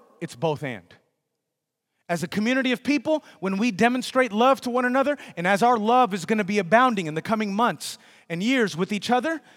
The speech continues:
more and more, if it's God's will, guess what? It's gonna abound with knowledge, which means there's gonna be truth and love.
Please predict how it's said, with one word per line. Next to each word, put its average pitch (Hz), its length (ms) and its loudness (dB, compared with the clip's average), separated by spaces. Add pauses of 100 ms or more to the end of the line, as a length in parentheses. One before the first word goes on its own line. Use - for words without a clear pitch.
(200)
more 240 260 4
and 220 120 0
more, 269 400 4
if 160 160 -6
it's 196 160 -2
God's 214 340 6
will, 277 240 0
guess - 260 0
what? 330 240 0 (540)
It's - 140 -10
gonna 214 180 0
abound 190 320 2
with 185 140 -2
knowledge, 190 360 2
which 175 160 -8
means 220 200 -2
there's 180 160 -4
gonna 202 140 -2
be 175 120 -4
truth 339 460 -2 (400)
and 160 220 -4
love. 113 500 -10